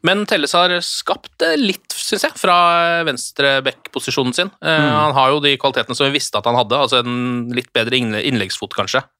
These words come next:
Speaker 2: Mm.
Speaker 1: eh, enn Luke Shaw har.
Speaker 2: Ja.
Speaker 1: Eh, Varane, eh, starter som midtstopper sammen med Harry Maguire, eh, og det er jo fordi det har vært innbrudd hos familien Lindeløf.
Speaker 2: Mm.
Speaker 1: Eh,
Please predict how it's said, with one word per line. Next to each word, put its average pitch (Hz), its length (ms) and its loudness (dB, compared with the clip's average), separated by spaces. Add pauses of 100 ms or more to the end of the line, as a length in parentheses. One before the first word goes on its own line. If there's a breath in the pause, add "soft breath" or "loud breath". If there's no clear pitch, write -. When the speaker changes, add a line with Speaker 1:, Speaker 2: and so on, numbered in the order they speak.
Speaker 2:
Mm. 127 80 0
Speaker 1:
eh, 117 480 2
enn 113 320 -4
Luke 107 180 -4
Shaw 107 140 0
har. 143 120 0 (200 soft breath)
Speaker 2:
Ja. 127 200 -2 (540 loud breath)
Speaker 1:
Eh, 202 240 4
Varane, 202 680 2
eh, 180 540 2
starter 165 300 -2
som 170 200 0
midtstopper 165 460 -2
sammen 131 460 0
med 135 220 2
Harry 131 160 0
Maguire, 175 600 2
eh, 160 480 2
og 160 140 -2
det 202 80 2
er 185 40 4
jo 160 60 2
fordi 139 220 -4
det 127 40 -6
har 131 100 2
vært - 240 -2
innbrudd 117 420 0
hos 120 120 -4
familien 147 340 -2
Lindeløf. 196 500 -4
Speaker 2:
Mm. 131 300 -2 (560 soft breath)
Speaker 1:
Eh, 175 540 2